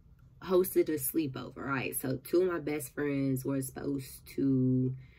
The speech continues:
come spend the weekend. We was just, you know, girl stuff, whatever. My sister had came home from college for the weekend. It was just gonna be, you know, like, a little sleepover. We was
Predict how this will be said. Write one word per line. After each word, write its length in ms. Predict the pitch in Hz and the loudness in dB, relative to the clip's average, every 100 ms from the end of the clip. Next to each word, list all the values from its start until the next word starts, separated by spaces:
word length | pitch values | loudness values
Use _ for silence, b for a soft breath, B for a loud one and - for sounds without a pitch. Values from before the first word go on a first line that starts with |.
| B B - | B B -10
come 360 | 160 156 151 | -4 -2 -2
spend 300 | 139 147 143 | -4 -2 0
the 60 | 139 | 0
weekend. 800 | 139 135 131 135 135 131 131 135 | 0 0 -2 0 2 2 4 4
We 100 | 131 | 2
was 160 | 127 | 0
just, 260 | 135 135 - | -2 -4 0
you 100 | 208 | 2
know, 320 | 233 214 214 - - - | 2 -2 -4 -10 -20 -10
girl 240 | - 135 131 | -2 -2 -2
stuff, 320 | - - 135 - | -8 -10 -10 -8
whatever. 220 | 135 131 | -4 0
My 140 | 135 | 0
sister 320 | 131 165 180 175 | 0 -2 -2 -2
had 160 | 151 | -2
came 220 | 175 156 | -2 -4
home 240 | 165 151 143 | -2 -4 -4
from 160 | 139 | -4
college 400 | 147 139 139 131 | -2 -2 -2 -4
for 140 | - 135 | -6 -4
the 120 | 135 | -2
weekend. 480 | 135 135 131 139 131 | 0 0 -2 -2 0
It 80 | 123 | -2
was 120 | 131 | -2
just 180 | 131 - | -4 -2
gonna 140 | 131 | 0
be, 220 | 131 - - | 0 -2 4
you 120 | 269 | 4
know, 140 | 226 | 6
like, 220 | 208 202 185 | 2 -2 0
a 60 | |
little 180 | 185 180 | 0 0
sleepover. 600 | - 180 - 147 143 143 | -2 -4 -2 -4 -2 -2
We 140 | 143 | 0
was 180 | 139 135 | -2 -4